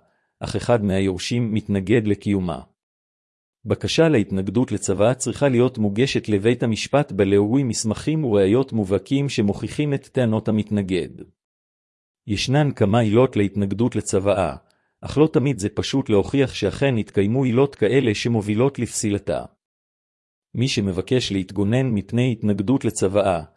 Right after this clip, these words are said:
צריך להתייחס להתנגדות ולכתוב תגובה מתאימה.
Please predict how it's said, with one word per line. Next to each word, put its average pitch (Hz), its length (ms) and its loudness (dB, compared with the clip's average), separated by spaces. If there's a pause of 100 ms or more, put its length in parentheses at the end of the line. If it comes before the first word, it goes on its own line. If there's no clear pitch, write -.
(300)
צריך 120 360 -2
להתייחס 131 500 0
להתנגדות 107 760 0
ולכתוב 110 600 2
תגובה 110 360 2
מתאימה. 95 480 -4